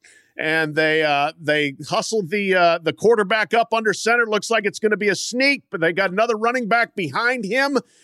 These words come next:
They snap it through the quarterback's legs to the running back, and he throws it downfield to the tight end for, like, a thirty-five yard gain.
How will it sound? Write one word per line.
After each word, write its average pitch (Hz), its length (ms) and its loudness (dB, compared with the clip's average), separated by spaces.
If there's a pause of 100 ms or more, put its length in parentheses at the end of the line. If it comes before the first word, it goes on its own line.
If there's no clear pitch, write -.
(160)
They 208 220 0
snap 285 680 -2
it 254 180 0
through 330 300 0
the 320 100 0
quarterback's 269 640 0
legs 254 460 -2
to 233 100 0
the 214 140 -4
running 240 480 0
back, 208 400 0 (240)
and 196 200 -4
he 254 220 -2
throws 269 540 0
it 233 160 -10
downfield 262 680 0
to 220 140 -2
the 196 140 -2
tight 254 400 -2
end 247 360 2
for, 214 120 -4
like, 208 200 0
a 185 80 2
thirty-five 240 920 0
yard 214 340 2
gain. 180 420 -2